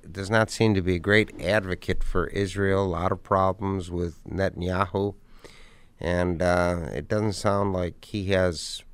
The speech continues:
Israel in his corner or as a top agenda item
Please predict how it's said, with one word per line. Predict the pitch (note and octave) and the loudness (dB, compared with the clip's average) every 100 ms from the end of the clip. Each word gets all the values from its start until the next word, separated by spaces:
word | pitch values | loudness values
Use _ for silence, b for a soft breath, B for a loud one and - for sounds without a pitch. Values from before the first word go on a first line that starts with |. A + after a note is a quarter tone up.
| - | -10
Israel | G2+ F#2 G2 G2 F2+ F2+ | -8 -4 0 0 0 0
in | E2+ | -2
his | D#2+ D#2+ - | -4 -8 -10
corner | - - G2+ G2 F#2+ | -10 -4 0 2 0
or | F#2 E2 D#2+ | 0 -2 -4
as | E2 E2 | -6 -6
a | |
top | D#2+ - F#2 F2+ - - | -6 -2 0 0 -6 -12
agenda | D#2+ D#2 F#2 F#2+ - - | -10 -2 0 0 0 -2
item | E2 D#2+ D#2+ D2+ | -2 -2 -4 -6